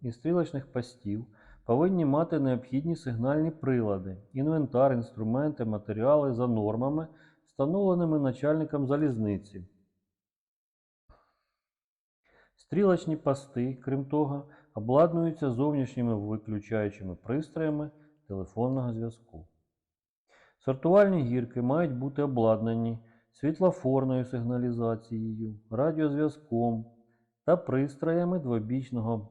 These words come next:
паркового зв'язку для переговорів і передачі машиністам гіркових локомотивів, бригадам складачів поїздів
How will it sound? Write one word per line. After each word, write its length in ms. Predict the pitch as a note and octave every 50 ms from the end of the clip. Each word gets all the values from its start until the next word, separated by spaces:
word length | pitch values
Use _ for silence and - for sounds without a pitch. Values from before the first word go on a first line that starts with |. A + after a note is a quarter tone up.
| - -
паркового 520 | A#2 B2+ C#3 C#3 - D3+ C#3+ C#3+ C#3 C3+
зв'язку 560 | B2 B2+ C3+ C#3 C#3 C#3 - - - A2+ G#2+ G2
для 200 | G2+ A#2 C3 C#3+
переговорів 880 | - C#3 C3+ C3+ C3+ B2+ C3 C3+ B2 A2+ G2+ F#2+ F#2 F2 F2 E2+ E2+ - _ _ _ _ _ _ -
і 100 | D#3 D#3+
передачі 600 | D#3 - C3+ C3 B2+ A#2+ A#2+ C3+ C3 B2+ B2+ - A#2+
машиністам 800 | A2+ A2 G2+ - - A2 G#2+ A2+ A2 G#2+ - - G#2 G2 G2 G2+ A2+
гіркових 560 | G2+ G2 G2+ G2 - G#2+ G#2+ G#2 A2 G#2+ -
локомотивів, 800 | A2 G#2+ - - G2 F#2 F2+ F2 - - E2+ D#2 D#2 D2+ D2 D2 _ _ _ _ _ _ _ _ _ -
бригадам 760 | G2 F#2+ G#2+ A2+ A2 B2 C#3+ C#3+ A#2+ A#2+ A#2+ G#2+ G#2 G2+ G2
складачів 600 | - - - A2 G#2+ A2+ G#2+ G#2 - - G#2+ G2+
поїздів 720 | G2+ G#2 G2+ G2+ G2 F#2+ F#2+ F#2 F#2+ G2 G2+ G#2+ A#2+ C3+